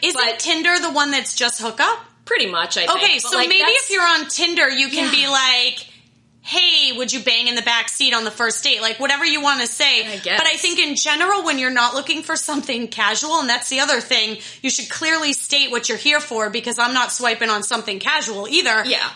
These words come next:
Speaker 1: But I don't think it's okay to, to ask sexual questions right out of the gate.
Speaker 2: No.
Speaker 1: Not because I'm a prude, but you don't get to know that
Speaker 2: You don't
Speaker 1: part
Speaker 2: know
Speaker 1: of
Speaker 2: me.
Speaker 1: me.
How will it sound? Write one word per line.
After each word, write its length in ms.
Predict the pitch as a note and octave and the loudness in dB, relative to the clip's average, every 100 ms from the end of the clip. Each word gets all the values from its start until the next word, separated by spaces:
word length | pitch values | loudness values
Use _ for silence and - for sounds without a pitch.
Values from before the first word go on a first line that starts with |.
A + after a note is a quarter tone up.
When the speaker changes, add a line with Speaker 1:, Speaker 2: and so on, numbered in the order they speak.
| - | 0
Speaker 1:
But 240 | C#4+ C4+ C4 | 2 2 0
I 140 | C4+ C#4 | -2 0
don't 300 | D4 C#4+ D4 | 0 0 0
think 160 | E4+ | 0
it's 160 | F#4+ - | 0 -2
okay 400 | F#4 F4+ D4+ D4 | -4 0 2 2
to, 240 | C4 A3+ - | 2 -2 -6
to 260 | - C4+ - | -4 -4 0
ask 560 | A#3 A#3 A3+ - - - - | 2 2 0 -6 -10 -18 -10
sexual 640 | - - A3+ - B3 A3+ | -6 -2 -2 -2 -2 -4
questions 960 | G#3+ A3+ A3 - A#3+ A3 A3 G#3+ - - - - | -4 -2 -2 0 0 -2 -2 -6 -8 -12 -20 -10
right 260 | A3 B3 B3 | -2 2 2
out 180 | A#3+ | 0
of 80 | A#3+ | -2
the 80 | A3+ | -6
gate. 560 | G3+ A3 A3 C#4 D#4 - | -2 0 2 2 -2 -4
Speaker 2:
No. 260 | F#3 E3+ D#3 | -4 -2 0
Speaker 1:
Not 260 | D4 E4+ | 2 2
because 280 | G#4 - G4+ | 0 0 0
I'm 140 | F4+ D#4 | 0 0
a 60 | |
prude, 640 | - - C4 C4 D#4 F#4 G4 - - | -4 -8 -4 -2 0 -2 -6 -8 -2
but 260 | D4 D4 | -2 -2
you 220 | B3 D4 F#4 | -4 -2 2
don't 480 | G4+ G4 - - | 0 0 -6 -10
get 280 | A3 D#4+ - - | -4 -2 -4 -6
to 60 | |
know 240 | C#4 D4 F#4+ | -2 -2 0
that 140 | D4+ | 0
Speaker 2:
You 60 | C4 | 2
don't 140 | C4 | 4
Speaker 1:
part 180 | C#4+ C#4+ | 4 4
Speaker 2:
know 100 | C4+ | 2
Speaker 1:
of 60 | B3+ | 0
Speaker 2:
me. 80 | B3+ | 2
Speaker 1:
me. 380 | A#3+ A3 F#3+ | 2 0 -4